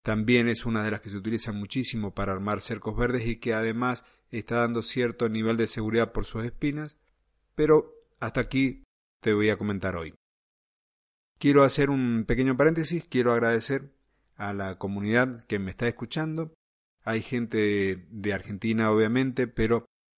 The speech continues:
lo que me llamó la atención esta mañana cuando estaba viendo las estadísticas del podcast es que a través de iVoox la mayor cantidad de gente que me escucha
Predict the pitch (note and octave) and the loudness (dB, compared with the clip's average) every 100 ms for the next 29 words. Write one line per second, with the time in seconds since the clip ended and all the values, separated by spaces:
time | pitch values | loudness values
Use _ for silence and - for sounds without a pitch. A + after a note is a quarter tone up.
0 | _ _ F#3+ A2+ A#2+ A2+ A#2 A#2 A#2 C3 | _ _ -10 2 2 4 2 2 2 2
1 | C3+ B2+ A#2+ C3+ B2+ A2+ A2+ B2+ B2+ A2 | 0 0 -2 -2 -2 0 2 4 2 2
2 | G#2 - A2+ A#2 A#2+ A#2 G2+ G#2+ - G#2+ | -2 0 0 2 2 0 -2 -6 -6 -4
3 | A#2 - A#2+ A2+ G2+ G2+ - C#3+ - D3+ | -4 -4 -8 -6 -6 -6 -4 -4 -2 -4
4 | - _ _ _ _ _ B2 - G#2 A2+ | -6 _ _ _ _ _ -8 -2 0 2
5 | A2+ A#2 A#2+ C3+ D#3+ D#3+ D#3+ - _ _ | 2 2 2 2 4 2 0 -8 _ _
6 | _ _ A2+ A2+ A2+ A#2 A#2 C#3 C#3 C3 | _ _ -4 0 2 2 2 2 0 -2
7 | C3+ C3+ B2 C#3 B2+ B2+ A2+ A2 A2 - | 2 4 2 -2 -4 -4 -2 -2 -4 -4
8 | - D#3+ E3 D3+ | -2 -2 0 -2